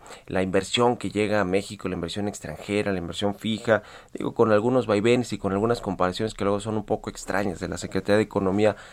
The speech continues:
de cómo está la inversión, eh, fija, pero, pero la que sí definitivamente se ha movido y ha habido salida de, de capitales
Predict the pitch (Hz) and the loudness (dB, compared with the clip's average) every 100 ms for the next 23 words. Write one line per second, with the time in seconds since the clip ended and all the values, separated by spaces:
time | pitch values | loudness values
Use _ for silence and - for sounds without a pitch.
0 | - - 98 92 113 113 - 113 110 98 | -20 -6 -2 0 0 0 0 0 0 -2
1 | - 110 113 - 98 - 127 - 127 - | 0 0 0 -4 -6 0 2 4 2 0
2 | - - 123 123 120 - 120 123 117 - | -4 4 8 10 8 6 6 8 6 2
3 | 110 - 185 190 101 95 - 127 127 135 | -2 -2 0 0 -2 -4 2 4 4 0
4 | 123 107 107 123 107 107 120 120 - - | -2 -2 0 2 2 2 6 6 4 -10
5 | - - 90 104 113 123 117 113 - - | -18 -10 0 2 4 2 0 -2 -2 -6
6 | 104 98 117 117 107 101 92 - - 92 | -4 -2 0 2 2 0 -4 -4 -8 -2
7 | 98 - 95 113 113 113 110 | -2 -2 0 6 6 4 -4